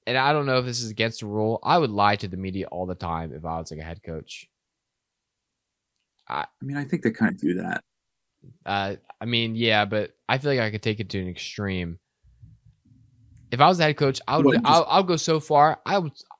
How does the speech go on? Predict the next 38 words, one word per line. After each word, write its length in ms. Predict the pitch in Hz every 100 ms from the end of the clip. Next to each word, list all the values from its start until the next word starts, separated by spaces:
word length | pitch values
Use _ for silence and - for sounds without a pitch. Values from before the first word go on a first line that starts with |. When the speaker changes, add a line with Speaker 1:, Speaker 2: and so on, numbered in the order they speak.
| _ _ _ _ _ -
Speaker 1:
I, 160 | 98 -
I 80 | 131
would 120 | 151
just 200 | 147 131
think 160 | 143 127
of 120 | 117
creative 380 | - 123 110 107
things 220 | 117 113
that 180 | 110 -
people 240 | 113 110
haven't 280 | 104 104 101
ever 180 | 95 98
thought 300 | - 104 101
of. 120 | 80 - - -
Like, 120 | 131
I 100 | 127
would 140 | 135
take, 160 | 143 131
like, 340 | 113 - - _ -
have, 180 | 120 117
like, 160 | 101 - _ - - _ _ _ _
my 200 | 110 110
people 320 | 120 127 127 131
show 240 | 135 107
up 160 | 101 -
to 80 |
their 100 | 95
practices 680 | 78 107 113 123 120 123 110
and 140 | 78 -
film 300 | 107 123 131
it. 180 | 123 _ _ _ _ _ _ _ _ 107
Um, 440 | 101 98 98 92 -
but, 140 | 117
like, 300 | 113 110 -
disguised 520 | 80 98 131 113 113 113
as 140 | 95
media 380 | 104 113 123 127
members. 840 | 123 123 127 131 127 - -